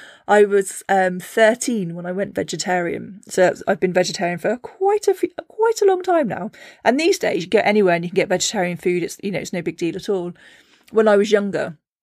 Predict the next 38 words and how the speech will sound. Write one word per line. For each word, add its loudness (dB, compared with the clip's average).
the 4
only 4
vegetarian 0
<laughs> 2
restaurant -2
that 2
I -2
knew 2
of 0
in -2
the -2
U -4
K, -2
I 4
lived 2
in -4
Cornwall, 2
which -6
is -2
on -2
the 0
west, -6
the -4
southwest -2
of -10
the -8
U -4
K. -6
And -2
the 6
only 2
vegetarian 2
restaurant -2
I 0
knew -2
was -6
in -4
London, -4